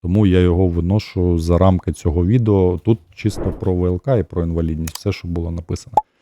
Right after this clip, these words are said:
Якщо залишились питання, звісно, пишіть в коментарях, за можливості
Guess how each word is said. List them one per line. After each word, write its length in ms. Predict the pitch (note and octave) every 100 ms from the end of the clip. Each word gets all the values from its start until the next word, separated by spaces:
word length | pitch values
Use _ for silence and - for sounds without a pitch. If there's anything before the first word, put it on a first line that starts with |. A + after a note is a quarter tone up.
| _ _ _ -
Якщо 160 | B2+
залишились 460 | A#2+ A2+ G2 G2+ -
питання, 440 | G2 F2+ B2 A2
звісно, 400 | E2 F2 F#2 F2+
пишіть 280 | - E2+ D#3+
в 60 | -
коментарях, 400 | F2 E2+ G2 G#2
за 100 | F2
можливості 640 | E2+ E2+ F2+ F2 -